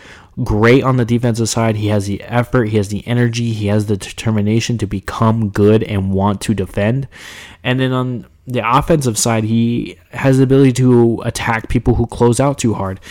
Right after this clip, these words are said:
And if he gets his feet set, he's a great knockdown sniper. And the confidence is, is inside of him. And I believe he's, he's an off season away from just working that out and being, being amazing. Uh,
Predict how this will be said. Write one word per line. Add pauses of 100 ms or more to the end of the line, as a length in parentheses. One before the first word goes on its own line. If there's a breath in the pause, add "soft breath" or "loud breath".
(280 loud breath)
And (280)
if
he
gets
his
feet
set,
he's
a
great (220)
knockdown
sniper. (140)
And
the
confidence
is,
is
inside
of
him. (560 loud breath)
And
I
believe
he's, (360)
he's
an
off
season
away
from
just
working
that
out
and
being, (360)
being
amazing. (880)
Uh,